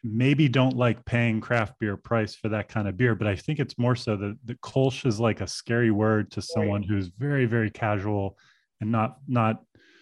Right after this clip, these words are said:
Speaker 1: not familiar with all, you know, fifty different styles. I think Kolsch just, like, sounds complicated, and,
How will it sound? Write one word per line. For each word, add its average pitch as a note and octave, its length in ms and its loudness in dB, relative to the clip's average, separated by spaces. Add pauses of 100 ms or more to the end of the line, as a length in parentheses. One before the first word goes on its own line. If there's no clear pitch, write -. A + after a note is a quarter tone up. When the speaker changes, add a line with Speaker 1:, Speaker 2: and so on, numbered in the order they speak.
(340)
Speaker 1:
not B2+ 360 0
familiar A2 320 4
with G2+ 200 0
all, G#2 360 -2
you G2+ 140 -6
know, F#2+ 120 -6
fifty - 360 -4
different F#2+ 320 -4
styles. G2+ 480 -2 (480)
I - 20 -8
think C3+ 220 0
Kolsch C3 400 0
just, - 240 -4
like, G2+ 160 -2
sounds A#2+ 380 0
complicated, G2+ 880 -4 (100)
and, G2+ 380 -4